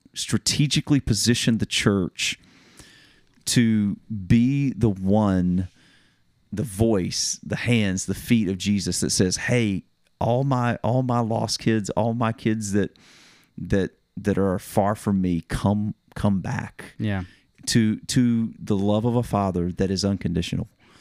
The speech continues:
Speaker 1: that loves you right where you are." You don't have to change a thing about yourself right now for the love of God to impact your life. And,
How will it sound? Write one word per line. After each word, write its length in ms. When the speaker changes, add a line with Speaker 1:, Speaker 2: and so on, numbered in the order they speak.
Speaker 1:
that 120
loves 320
you 140
right 320
where 140
you 220
are." 320
You 140
don't 140
have 100
to 80
change 300
a 20
thing 300
about 260
yourself 380
right 180
now 160
for 180
the 120
love 240
of 100
God 300
to 120
impact 440
your 100
life. 460
And, 400